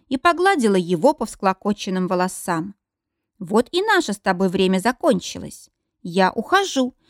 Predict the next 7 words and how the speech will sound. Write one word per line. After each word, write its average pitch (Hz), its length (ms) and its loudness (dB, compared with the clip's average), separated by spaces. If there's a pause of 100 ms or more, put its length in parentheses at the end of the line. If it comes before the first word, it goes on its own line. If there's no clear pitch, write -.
(140)
чтобы 370 360 0
никогда 254 520 4
не 247 140 4
стать 339 340 -2
для 277 140 -2
тебя 320 300 0
обыденностью, 196 960 -2